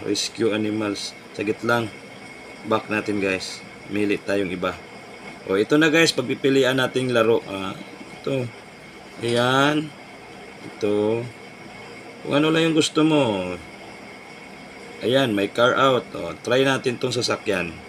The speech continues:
I-play lang natin. Ito, guys, hindi na yata ini-install. Oh. Ayan lang. Automatically po siya mag,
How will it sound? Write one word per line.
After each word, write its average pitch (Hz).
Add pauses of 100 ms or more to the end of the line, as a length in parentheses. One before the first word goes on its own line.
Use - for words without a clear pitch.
(1500)
I-play 120
lang 120
natin. 117
Ito, 202
guys, 190
hindi 175
na 170
yata 156
ini-install. 135
Oh. 90
Ayan 143
lang. 120 (320)
Automatically 170
po 151
siya 151
mag, 143